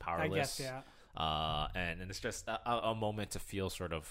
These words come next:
Speaker 2: uh, extra special or, or, or
Speaker 1: But,
Speaker 2: something
Speaker 1: like,
Speaker 2: like that.
Speaker 1: even before covid, like, I still
Speaker 2: Oh, there was just, they hit it. They, they, they hit it with the original Iron Man, and they're like, "We can make money with this,"
Speaker 1: Yeah.
Speaker 2: and they went running with it, and it's just oversaturation.
Speaker 1: Like, I think the last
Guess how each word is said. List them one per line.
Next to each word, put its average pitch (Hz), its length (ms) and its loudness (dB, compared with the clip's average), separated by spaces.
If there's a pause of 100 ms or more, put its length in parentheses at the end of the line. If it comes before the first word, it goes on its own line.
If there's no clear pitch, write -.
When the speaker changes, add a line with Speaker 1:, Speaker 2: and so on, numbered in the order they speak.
(160)
Speaker 2:
uh, 78 300 2
extra 90 260 -2
special - 500 0
or, 80 260 -2
or, - 400 -6
or 85 140 -4
Speaker 1:
But, - 80 12
Speaker 2:
something 90 200 4
Speaker 1:
like, 90 80 0
Speaker 2:
like 90 120 -2
that. - 180 6
Speaker 1:
even 170 240 4
before 165 520 8
covid, 139 540 4
like, 131 420 -2 (440)
I 170 160 8
still 175 680 6 (880)
Speaker 2:
Oh, 147 200 12
there 156 100 12
was 139 200 8
just, 175 280 10
they 151 140 12
hit 175 240 12
it. 202 240 10
They, 127 440 10
they, 127 480 6
they 113 140 4
hit 147 160 6
it 170 100 4
with 127 160 4
the 123 100 2
original 127 360 6
Iron 151 300 10
Man, 170 340 6
and 131 140 0
they're 123 120 6
like, 104 240 6
"We 123 120 2
can 135 100 0
make 104 180 4
money 131 220 4
with 139 140 2
this," 156 240 8
Speaker 1:
Yeah. 160 100 8
Speaker 2:
and 143 100 6
they 123 60 10
went 127 240 6
running 120 560 8
with 147 160 6
it, 160 240 10
and 104 160 4
it's 107 160 2
just 98 240 2
oversaturation. 107 460 4
Speaker 1:
Like, 156 160 2
I 147 60 2
think - 680 0
the 156 220 2
last 170 420 4